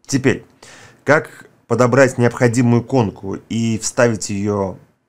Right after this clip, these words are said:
Вы просто переходите на сервис и просто ищите, какая иконка вам здесь подойдёт. Например, возьмём какой-нибудь смайлик. Да, кстати, как отсюда получать правильный код? Вы просто кликаете по иконке.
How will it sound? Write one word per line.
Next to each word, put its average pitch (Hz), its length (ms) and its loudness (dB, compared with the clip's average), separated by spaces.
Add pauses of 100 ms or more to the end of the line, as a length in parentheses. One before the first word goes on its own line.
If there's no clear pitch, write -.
(140)
Вы 117 160 -10
просто 147 320 -2
переходите 117 420 -2
на 98 120 -2
сервис 95 500 -8 (580)
и 170 160 -4
просто 139 420 2
ищите, 143 320 -2
какая 120 400 0
иконка 127 360 -2
вам 113 200 0
здесь 107 200 -6
подойдёт. 98 500 -6 (460)
Например, 107 680 -2 (320)
возьмём 107 460 0
какой-нибудь 107 360 -2
смайлик. 95 440 -2
Да, 98 160 -4
кстати, - 300 -6
как - 260 -2 (100)
отсюда 113 360 -4
получать 95 480 -4
правильный 104 280 0
код? - 320 -6
Вы 110 160 -6
просто 139 340 -2
кликаете 120 500 -4
по 110 260 -2
иконке. 131 460 -4